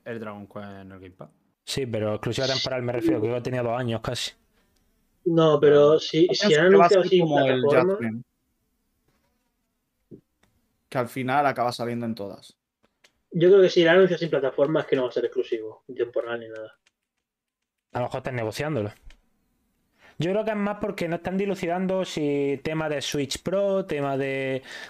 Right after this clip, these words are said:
Speaker 2: P S cuatro, P S cinco, antigua generación, nueva generación. Como al fin y al cabo está en pañales, dicen,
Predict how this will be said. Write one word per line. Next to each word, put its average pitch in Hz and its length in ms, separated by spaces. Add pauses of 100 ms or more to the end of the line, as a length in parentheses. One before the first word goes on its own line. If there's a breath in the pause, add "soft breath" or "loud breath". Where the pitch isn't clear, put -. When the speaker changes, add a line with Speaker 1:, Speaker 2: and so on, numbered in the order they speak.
(100)
Speaker 2:
P 160 80
S 143 220
cuatro, 139 300
P 139 80
S 135 180
cinco, 139 300
antigua 131 280
generación, 131 380
nueva 127 140
generación. 131 420
Como 143 160
al 127 60
fin 147 100
y - 20
al 156 80
cabo 160 200
está 156 160
en 147 80
pañales, 151 420
dicen, 139 340